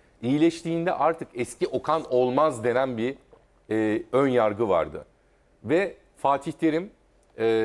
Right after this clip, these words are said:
doksan altı senesinde geldiğinde Okan Buruk askerden yeni gelmiş ya da gelmek üzereydi ve takımdaki en düşük maaşı alan isimlerden birisiydi. Hani şimdi diyorlar ya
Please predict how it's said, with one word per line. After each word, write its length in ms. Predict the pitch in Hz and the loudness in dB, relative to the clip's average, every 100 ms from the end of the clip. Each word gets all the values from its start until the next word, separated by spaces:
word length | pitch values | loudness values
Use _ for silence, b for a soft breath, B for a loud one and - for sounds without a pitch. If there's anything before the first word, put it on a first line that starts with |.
| 110 110 110 107 107 98 | 0 0 -2 -2 -2 -2
doksan 320 | 127 - 151 | -2 -2 0
altı 240 | 143 143 | 0 -2
senesinde 540 | 180 156 123 - 117 113 | -4 -2 -2 -4 -2 0
geldiğinde 800 | 123 131 123 123 117 107 127 - _ _ _ - | 2 0 0 -4 -4 0 -2 -2 _ _ _ -8
Okan 380 | 139 180 170 151 | -4 -2 -2 -2
Buruk 320 | 143 170 - _ _ _ _ _ 131 | -2 -4 -8 _ _ _ _ _ -4
askerden 840 | 131 - 160 156 156 143 156 165 | -4 -4 0 2 0 0 0 2
yeni 340 | 156 147 160 | -2 -2 -2
gelmiş 380 | 156 151 151 - | 0 0 -2 -2
ya 80 | 151 | -2
da 60 | 143 | 0
gelmek 360 | 143 147 147 | 0 -2 -6
üzereydi 580 | 143 147 147 139 147 139 | -4 -2 0 0 -2 0
ve 200 | 151 170 - - | 0 0 -6 -8
takımdaki 460 | 147 143 175 170 180 | -4 0 0 0 0
en 220 | 175 196 | 0 0
düşük 260 | 156 - - | -2 -6 -2
maaşı 380 | 147 143 - - | 0 0 0 2
alan 240 | 139 139 | 2 2
isimlerden 640 | 127 135 131 127 131 131 | -2 -2 0 2 2 0
birisiydi. 340 | 120 113 113 98 | -2 -4 -2 0
Hani 120 | 104 | 0
şimdi 280 | - 135 139 | -2 -2 2
diyorlar 320 | 175 214 175 | 2 4 2
ya 160 | 117 | 2